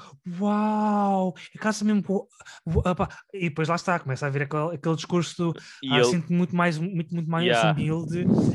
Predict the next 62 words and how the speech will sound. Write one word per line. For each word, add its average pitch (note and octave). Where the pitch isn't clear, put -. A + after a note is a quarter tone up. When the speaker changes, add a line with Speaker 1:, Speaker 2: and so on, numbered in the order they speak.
Speaker 1:
e F3
a F3
perceber -
como F3
é F3
que F#3+
as -
pessoas F3
conseguem F3
viver E3+
assim -
com D#3+
tão E3
pouco, F#3+
e, F3
pá, -
Speaker 2:
Tem E3+
a -
Speaker 1:
isto A#2+
Speaker 2:
ver C3
com -
Speaker 1:
fez-me -
Speaker 2:
pouco C3
Speaker 1:
repensar B2+
a -
Speaker 2:
também. A2+
Speaker 1:
vida. E3
Speaker 2:
É A#2
isso, A#2
é G#2+
isso. G#2
Eu B2+
agora B2+
Speaker 1:
E G3+
Speaker 2:
tenho B2
que -
Speaker 1:
depois G#3
Speaker 2:
ouvir, A#2
vou C3+
ser D3
minimalista C#3
agora. F#2+
Em A#2+
Speaker 1:
e A#2
Speaker 2:
vez C#3+
de -
Speaker 1:
depois F#3+
ele G3+
Speaker 2:
dois -
Speaker 1:
di-, G3
e G3+
depois C#3+
Speaker 2:
carros, -
só E3+
Speaker 1:
dizem G3
Speaker 2:
vou C3+
ter A#2+
um. A2+
Speaker 1:
E F3
depois F#3+
eles G3+
dizem, F#3+